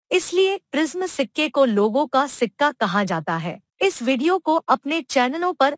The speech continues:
अपलोड करें, इस जानकारी को साझा करें, अपने दोस्तों और परिचितों को अपने बटुए में व्यक्तिगत सिक्कों की पीढ़ी में भाग लेने का अवसर दें। सिक्कों में निष्क्रिय शाश्वत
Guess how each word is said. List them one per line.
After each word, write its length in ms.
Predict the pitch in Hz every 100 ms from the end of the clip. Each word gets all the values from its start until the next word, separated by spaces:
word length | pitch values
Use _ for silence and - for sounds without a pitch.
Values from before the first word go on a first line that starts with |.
| -
अपलोड 440 | 214 247 240 233
करें, 340 | 196 185 165 - _ -
इस 180 | 392 233
जानकारी 580 | 247 247 254 311 339 359
को 200 | 330 349
साझा 480 | - 214 208 226 262
करें, 340 | 196 165 151 - -
अपने 320 | 330 - 427
दोस्तों 520 | 311 233 285 - 381 392
और 260 | - 269
परिचितों 580 | 247 214 233 277 233 330
को 220 | 262 269 -
अपने 300 | 269 - 349
बटुए 420 | 233 202 196 269 320
में 200 | 254 262 -
व्यक्तिगत 560 | 202 226 - 349 359 349
सिक्कों 460 | - 220 - 339
की 200 | 320 311 - -
पीढ़ी 340 | 262 262 359
में 260 | 320 277 220
भाग 320 | 175 240 254
लेने 300 | 226 214 226
का 140 | 269 294
अवसर 440 | - 196 - 196
दें। 240 | 175 170 - _ -
सिक्कों 440 | - - - 403
में 160 | 403 392
निष्क्रिय 540 | 254 240 - 339 381
शाश्वत 580 | 359 247 247 - 294 311